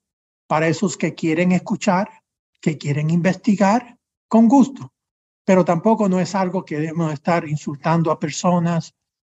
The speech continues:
Hay muy buenos católicos, personas que no tienen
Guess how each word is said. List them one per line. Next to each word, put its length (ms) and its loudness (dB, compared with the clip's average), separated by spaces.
Hay 160 2
muy 300 8
buenos 320 4
católicos, 760 -4
personas 400 -4
que 100 -6
no 120 4
tienen 420 6